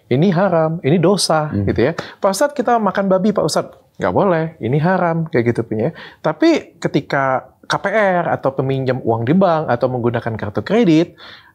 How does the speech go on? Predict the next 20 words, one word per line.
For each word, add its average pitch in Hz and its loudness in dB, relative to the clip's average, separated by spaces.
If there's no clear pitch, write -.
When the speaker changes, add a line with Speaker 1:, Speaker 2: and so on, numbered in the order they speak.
Speaker 1:
eh, 135 0
bagi 120 0
dia 240 4
ya 131 0
pilih-pilih 226 4
Pak 156 0
Ustadz. - -4
Speaker 2:
Hmm. 90 0
Speaker 1:
Menurut 160 2
Pak 147 -2
Ustadz 165 -4
bagaimana 117 0
Pak 104 -2
Ustadz? 101 -4
Speaker 2:
Itu 107 2
tergantung 92 2
tingkat 82 -2
keimanan 80 -2
dok 76 -6
ya. 87 -2